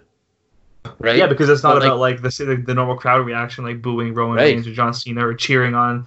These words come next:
Speaker 2: someone as a
Speaker 1: Right,
Speaker 2: joke.
Speaker 1: like,
Speaker 2: Now it's
Speaker 1: Goldberg
Speaker 2: gonna be
Speaker 1: shows up, doesn't get a single boo. Cena's out there, doesn't get a single boo. Roman Reigns doesn't get a single boo. Maybe these guys
Speaker 2: I
Speaker 1: that
Speaker 2: booed Roman Reigns, not because I actually wanna boo him,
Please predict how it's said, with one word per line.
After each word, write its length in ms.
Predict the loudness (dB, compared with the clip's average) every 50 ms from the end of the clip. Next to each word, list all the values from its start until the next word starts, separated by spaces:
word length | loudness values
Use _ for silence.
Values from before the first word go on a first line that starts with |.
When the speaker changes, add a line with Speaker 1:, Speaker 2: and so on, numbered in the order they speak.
| -14 -20 -20 _ _ _ _
Speaker 2:
someone 420 | -6 -2 0 0 2 2 2 2
as 100 | 2 0
a 40 | -2
Speaker 1:
Right, 140 | 2 4 4
Speaker 2:
joke. 80 | 6 6
Speaker 1:
like, 220 | 4 4 2 -4
Speaker 2:
Now 260 | -2 2 2 2 4
it's 40 | 4
Speaker 1:
Goldberg 300 | 6 6 6 8 8 6
Speaker 2:
gonna 60 | 6
be 60 | 6 4
Speaker 1:
shows 220 | 4 4 4 6
up, 160 | 4 2 4
doesn't 280 | 4 2 2 2 0 0
get 220 | 0 -2 -2 -2 _ _ -6
a 100 | -6 -4
single 320 | -2 -4 -4 -4 -6 -6
boo. 340 | -6 -6 -6 -6 -6 -8 -12 _ _ _ _ _ _ _
Cena's 380 | -4 0 4 6 6 6 6
out 200 | 6 4 4 4
there, 120 | 4 2 2
doesn't 280 | 2 -2 -4 -4 -6
get 140 | -6 -6 -6
a 40 | -8
single 320 | -8 -8 -8 -6 -6 -8
boo. 380 | -8 -8 -8 -8 -8 -8 -10 -14 _ _ _ _ _ _ _ _
Roman 260 | 0 0 0 2 2
Reigns 380 | 4 6 6 6 6 4 2 -2
doesn't 200 | -4 -6 -4 -6
get 120 | -6 -6
a 40 | -6
single 280 | -8 -8 -8 -8 -8
boo. 260 | -6 -6 -6 -6 -8 -10 -4
Maybe 400 | 0 2 2 4 4 4 2 2
these 180 | 0 -2 -4
guys 560 | -4 -2 0 2 2 2 0 -2 -4 -8 -12 -18 _ _ _ _
Speaker 2:
I 140 | 2 2 4
Speaker 1:
that 60 | 4
Speaker 2:
booed 240 | 4 2 2 2 0
Roman 260 | 0 -2 0 0 0
Reigns, 260 | -2 -2 -4 -4 0 2
not 120 | 2 2
because 200 | 2 0 -2 -2
I 80 | 0 0
actually 240 | 0 0 -2 -4 -4
wanna 160 | -4 -4 -4
boo 180 | -2 -4 -2 -2
him, 220 | -4 -6 -8 -10